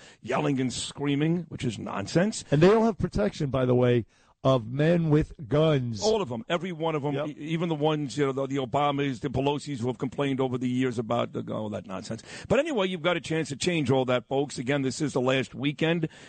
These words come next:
Speaker 1: before b-, the big primary day coming up this Tuesday, June the twenty-eighth. You've heard all four men on this show, from Lee Zeldin to Andrew Giuliani to Rob Astorino to Harry Wilson. They've all been on, all four. They're all good men.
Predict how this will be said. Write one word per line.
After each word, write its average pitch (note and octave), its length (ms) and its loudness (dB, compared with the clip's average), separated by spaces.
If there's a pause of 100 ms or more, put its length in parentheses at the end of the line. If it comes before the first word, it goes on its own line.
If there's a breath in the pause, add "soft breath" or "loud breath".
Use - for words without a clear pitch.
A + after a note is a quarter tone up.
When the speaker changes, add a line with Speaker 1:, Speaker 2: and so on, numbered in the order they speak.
(120 loud breath)
Speaker 1:
before D3 300 0
b-, A#2 120 -10
the C3 200 -4
big C#3 260 -2
primary D3 480 2
day C#3+ 240 0
coming C#3 280 -2
up B2+ 140 -2
this C3+ 260 -2
Tuesday, F3+ 720 0 (320 loud breath)
June E3 280 2
the D3+ 80 0
twenty-eighth. D3 680 0 (240 soft breath)
You've E3+ 180 0
heard D3+ 320 2
all G3 260 0
four F#3 360 -2
men E3+ 400 -2
on D3+ 260 0
this C#3 220 0
show, E2 360 -2
from B2+ 220 -2
Lee D#3+ 140 4
Zeldin D3+ 480 0
to C3+ 180 -8
Andrew D3+ 300 0
Giuliani C#3+ 680 0 (320 soft breath)
to C#3+ 60 4
Rob C#3+ 280 0
Astorino D3+ 580 -4
to C3+ 100 -4
Harry D3 280 2
Wilson. C#3 320 -2
They've B2 120 -4
all D3+ 140 6
been F#3 140 0
on, B2+ 260 -4
all D#3 220 -2
four. D3+ 440 0 (300 soft breath)
They're C3+ 140 2
all E3+ 180 4
good D#3+ 200 -2
men. F#3 360 -2